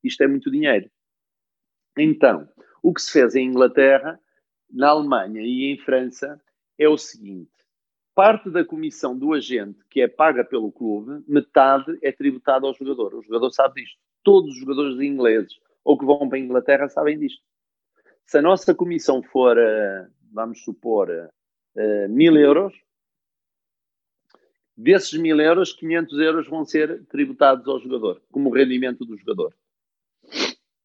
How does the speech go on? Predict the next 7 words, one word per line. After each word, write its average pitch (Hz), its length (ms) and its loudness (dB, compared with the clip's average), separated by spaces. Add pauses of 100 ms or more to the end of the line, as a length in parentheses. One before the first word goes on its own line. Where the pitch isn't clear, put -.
(180)
E, 170 360 6
ehm, 170 640 0 (760)
isto 190 180 -6
acaba 160 340 2
por, 151 300 -2
eh, 156 580 0
ser 156 380 -4